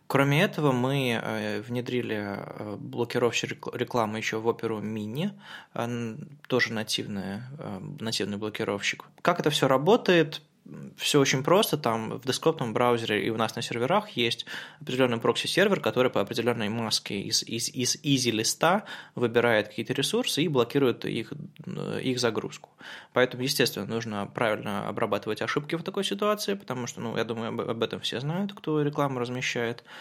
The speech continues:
А, и с другой стороны, нужно думать о том, как по-другому, наверное, зарабатывать деньги. Не то, чтобы мы там перевернем индустрию, но,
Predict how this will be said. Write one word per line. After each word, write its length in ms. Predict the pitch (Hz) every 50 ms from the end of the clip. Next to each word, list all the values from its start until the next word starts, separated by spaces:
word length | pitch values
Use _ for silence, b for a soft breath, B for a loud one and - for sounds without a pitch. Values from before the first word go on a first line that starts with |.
| B B B B B
А, 500 | - 113 113 117 117 113 113 113 110 101
и 220 | 98 92 - - 117
с 60 | 127
другой 280 | 143 135 127 139 175 208
стороны, 340 | 208 - 180 156 160 170
нужно 300 | 160 131 151 156 170 160
думать 400 | 123 131 143 160 160 151 - - - _ - - -
о 80 | 123 123
том, 240 | - - 139 151 151
как 360 | 151 165 151 - - - - _
по-другому, 340 | - 131 131 131 139 147 151
наверное, 200 | 151 151 151 143
зарабатывать 440 | 135 135 139 143 147 147 - 156 156
деньги. 240 | 151 139 110 98 -
Не 120 | 135 156
то, 140 | 151 - 196
чтобы 260 | 190 - 135 127 131
мы 140 | 127 127 123
там 160 | 113 107 107
перевернем 560 | 104 - 139 127 127 131 135 139 123 110 107
индустрию, 640 | 117 117 120 139 147 - 208 220 254 254 180 123 120 B B B B B B B B B _ -
но, 1200 | - 127 127 135 139 139 135 131 123 120 - - - 120 113 113 117 117 117 120 117 113 117 117